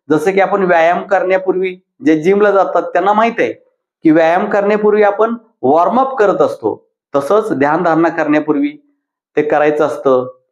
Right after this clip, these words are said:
परत त्यानंतर प्राणायाम कोणत्या प्रकारचं करायचं, ज्यामुळं नाकाचे दोन्ही नाकपुड्या, दोन्ही बाजूनं श्वास चालू राहील. तुम्हाला लक्षात आलं असेल, ज्यावेळेला तुमचं ध्यान लागलेलं असतं, साधनेमध्ये आनंद वाटतो, त्यावेळेला तुम्ही तुमच्या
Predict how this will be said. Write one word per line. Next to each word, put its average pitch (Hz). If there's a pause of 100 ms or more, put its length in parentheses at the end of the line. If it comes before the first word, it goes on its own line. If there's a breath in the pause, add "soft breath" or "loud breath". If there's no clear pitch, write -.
(280)
परत 139 (120)
त्यानंतर 151
प्राणायाम 165
कोणत्या 170
प्रकारचं 151
करायचं, 139
ज्यामुळं 143 (380)
नाकाचे 151
दोन्ही 160
नाकपुड्या, 170
दोन्ही 151
बाजूनं 170
श्वास 156
चालू 139
राहील. 120 (800)
तुम्हाला 160
लक्षात 202
आलं 175
असेल, 151 (480)
ज्यावेळेला 160
तुमचं 165
ध्यान 156
लागलेलं 160
असतं, - (1000)
साधनेमध्ये 160
आनंद 165
वाटतो, 165
त्यावेळेला 156
तुम्ही 170
तुमच्या 175